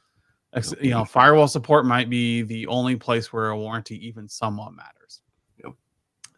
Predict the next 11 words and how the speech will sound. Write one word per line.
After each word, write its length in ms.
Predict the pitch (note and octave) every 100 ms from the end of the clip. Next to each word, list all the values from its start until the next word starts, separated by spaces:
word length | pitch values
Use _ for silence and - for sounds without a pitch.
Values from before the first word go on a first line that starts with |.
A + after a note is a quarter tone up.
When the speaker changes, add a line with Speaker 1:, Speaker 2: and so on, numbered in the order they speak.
| _ _ _
Speaker 1:
P 180 | - C3
Cs 340 | - C#3 C#3+
are 140 | F#2 A#2
too 220 | - B2
cheap 280 | - A#2+ -
nowadays. 400 | A#2+ A2+ - - B2+
Laptops 480 | C3 - C3 B2+
are 100 | A#2+
too 280 | A2+ B2+ B2+
cheap 380 | A#2+ B2+ A2+ -
nowadays. 600 | G#2+ G2+ G#2 F#2 A2 -